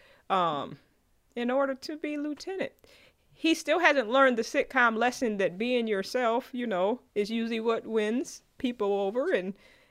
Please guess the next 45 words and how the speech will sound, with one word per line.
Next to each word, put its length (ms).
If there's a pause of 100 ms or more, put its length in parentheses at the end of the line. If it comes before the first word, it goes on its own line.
makes 260
people 260
successful. 760 (320)
So 240
he 220
<laughs> 140
tries 680
to 180
do 220
everything 500
to 120
impress 360
him, 120
like 200
pretend 560
like 240
he 240 (400)
knows 240
how 100
to 80
fish 480 (300)
and 100
he 80
wants 200
to 80
make 160
his 100
favorite 300
food. 420 (340)
And 120
he 280
invites 380
him 200
to 100
dinner 260
without 320
telling 460
Harriet, 400
which 180
Harriet 460
is 160
really 260
pleased 380
about. 280 (760)
Um, 500